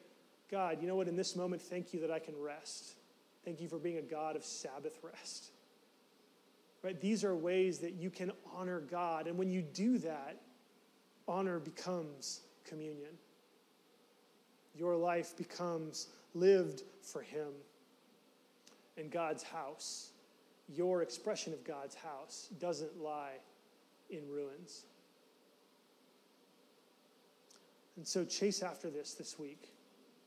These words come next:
communion and honor. And again, don't do it alone. Talk to someone else in your life group, talk to someone else as a friend,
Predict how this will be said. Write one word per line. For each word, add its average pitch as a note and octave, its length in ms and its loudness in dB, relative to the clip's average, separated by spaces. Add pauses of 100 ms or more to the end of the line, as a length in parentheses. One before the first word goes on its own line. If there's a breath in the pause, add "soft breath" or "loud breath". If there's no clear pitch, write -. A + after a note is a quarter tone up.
(460)
communion E3+ 520 0 (200)
and F3 100 -10
honor. D3 360 -10 (1000)
And E3+ 100 -2
again, D#3+ 380 2 (200)
don't F#3 320 0
do F#3 160 4
it F#3 140 4
alone. D#3+ 500 -2 (1400)
Talk E3+ 240 -6
to - 80 -6
someone F#3 320 0
else E3+ 300 -2
in D3+ 80 -8
your D3 100 -4
life F3 320 0
group, G3 300 4
talk E3+ 180 -8
to - 80 -10
someone E3+ 300 -2
else F3 260 0
as D3 80 -6
a D3 60 -8
friend, F3 580 -4